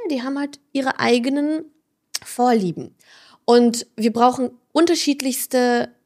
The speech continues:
Ballaststoffe. Und die Ballaststoffe sind sozusagen in jedem einzelnen Lebensmittel anders, ne? Also es gibt zum Beispiel einen Ballaststoff, das ist Inulin. Zum Beispiel, wenn wir Kartoffeln, äh, ak-, ähm,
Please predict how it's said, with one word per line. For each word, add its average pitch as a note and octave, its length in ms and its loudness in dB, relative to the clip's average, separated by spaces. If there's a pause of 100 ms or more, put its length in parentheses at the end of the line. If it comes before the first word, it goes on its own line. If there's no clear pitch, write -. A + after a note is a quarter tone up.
(120)
Ballaststoffe. G3+ 760 0
Und G3+ 440 -6
die G#3+ 60 -2
Ballaststoffe A#3+ 680 0
sind A3+ 260 -2
sozusagen G#3+ 420 -4
in G#3 140 -4
jedem C4 560 0 (300)
einzelnen A#3+ 440 2
Lebensmittel A3 800 0 (140)
anders, - 460 -2
ne? A3+ 180 0
Also G3 160 -2
es F#3+ 120 -4
gibt G3 180 -8
zum G3 140 -6
Beispiel F3 680 -2 (720)
einen G3+ 120 2
Ballaststoff, F#3 520 2
das - 160 -10
ist - 160 -14
Inulin. C4+ 720 4
Zum G#3 120 -6
Beispiel, F3+ 540 -2 (140)
wenn F3+ 340 0
wir D#3+ 520 -2 (260)
Kartoffeln, A#3 800 2
äh, G3+ 400 0
ak-, G3 220 -4
ähm, F3+ 520 0